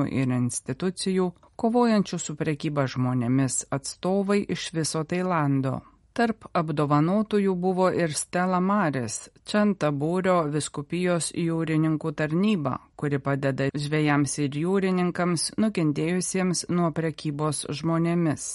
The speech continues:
Duodama interviu agentūrai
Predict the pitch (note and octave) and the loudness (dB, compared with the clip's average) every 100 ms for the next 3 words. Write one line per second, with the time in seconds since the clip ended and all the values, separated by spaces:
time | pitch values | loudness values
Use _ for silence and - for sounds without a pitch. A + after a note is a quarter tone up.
0 | - - _ _ - _ D#3 D3 D3 D3+ | -12 -18 _ _ -20 _ -2 2 2 4
1 | D3+ C#3 D3+ D3+ F#3+ D#3+ D3 C#3 C#3 C3+ | 4 2 -2 0 0 2 2 2 0 0
2 | D3 C#3+ | 0 0